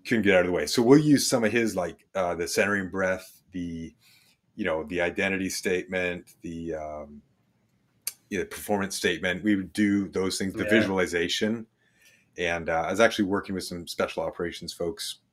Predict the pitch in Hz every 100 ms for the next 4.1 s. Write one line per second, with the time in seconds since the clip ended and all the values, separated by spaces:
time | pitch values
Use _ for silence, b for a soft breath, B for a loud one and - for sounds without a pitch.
0 | _ 82 80 - - 80 80 76 73 82
1 | 82 76 - _ _ _ _ _ _ _
2 | 113 101 - 101 87 78 92 80 - 104
3 | 95 98 92 87 80 92 80 - 87 76